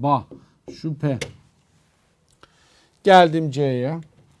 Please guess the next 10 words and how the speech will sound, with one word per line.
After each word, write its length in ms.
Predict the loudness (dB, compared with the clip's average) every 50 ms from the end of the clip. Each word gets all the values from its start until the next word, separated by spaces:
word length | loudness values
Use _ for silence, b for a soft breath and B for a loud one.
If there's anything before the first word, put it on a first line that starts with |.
| B B B B B B B B B B B B B B B -4
En 240 | -2 -2 -2 -2 -4
çok 300 | -4 -6 -6 -6 -6 -6
birinin 340 | -4 -2 -2 0 0 0
yazı 260 | -2 -2 -4 -4 -4 -6
gelmesi. 460 | -4 -4 -4 -4 -6 -6 -8 -10 -14
En 280 | -8 -4 -2 0 0
çok 280 | 0 -2 -6 -10 -8 -6
birinin 340 | -4 -4 -4 -2 -4 -4 -4
yazı. 240 | -4 -4 -6 -6 -6
Yani 360 | -6 -4 -4 -4 -6 -6